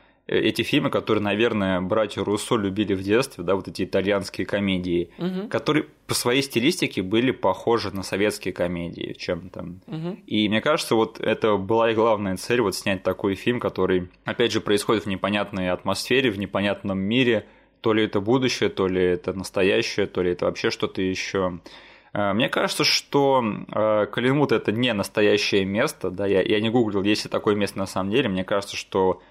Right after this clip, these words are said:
Speaker 1: то, что они показывают в фильме, это стопудово что-то вымышленное, потому что, опять же, этот фильм, он про вот это вот место Коллинвуд, в котором каждый —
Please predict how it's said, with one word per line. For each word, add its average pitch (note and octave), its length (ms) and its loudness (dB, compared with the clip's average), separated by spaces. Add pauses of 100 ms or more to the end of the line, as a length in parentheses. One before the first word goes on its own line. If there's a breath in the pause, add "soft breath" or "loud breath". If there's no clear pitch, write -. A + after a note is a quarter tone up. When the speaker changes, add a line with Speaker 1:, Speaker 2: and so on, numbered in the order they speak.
(240 soft breath)
Speaker 1:
то, G#2+ 120 0
что - 160 -4
они G2+ 160 0
показывают G2+ 500 -2
в - 20 -14
фильме, A#2+ 240 0
это F#2 120 -2
стопудово G#2 580 0
что-то - 280 -6
вымышленное, F2+ 880 -2 (440 loud breath)
потому G#2 280 0
что, G2+ 600 2
опять A#2 260 2
же, G#2 80 2
этот G2 160 0
фильм, D#3+ 340 -2
он G#2+ 180 0
про G#2 360 0 (220)
вот G#2 140 -2
это G#2+ 180 0
вот G2+ 180 -2
место A#2+ 340 -2
Коллинвуд, G#2+ 500 0
в - 40 -12
котором A#2+ 280 0
каждый — A2 500 0